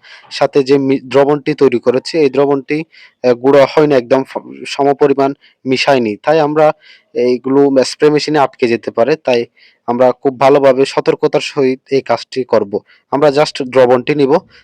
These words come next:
তারপর আমরা নির্দিষ্ট পরিমাণ পানি সহ মিশিয়ে, এ, আম-, যে পাতা কুঁকড়ানো রোগটি হয়েছে যে সেসব গাছে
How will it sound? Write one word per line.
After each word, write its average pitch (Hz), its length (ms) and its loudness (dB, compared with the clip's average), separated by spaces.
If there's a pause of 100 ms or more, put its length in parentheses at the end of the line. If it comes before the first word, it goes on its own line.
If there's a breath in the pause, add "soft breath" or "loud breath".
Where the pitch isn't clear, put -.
(100)
তারপর 147 280 0
আমরা 143 260 2
নির্দিষ্ট 143 420 -6
পরিমাণ 156 340 -2
পানি 135 180 -2
সহ 151 240 -6
মিশিয়ে, 135 440 -2 (440 soft breath)
এ, 135 100 0
আম-, 120 220 0
যে 131 180 2
পাতা 143 300 0
কুঁকড়ানো 135 500 0
রোগটি 123 440 0
হয়েছে 147 460 0
যে 131 120 -12
সেসব 139 400 -4 (200)
গাছে 120 340 2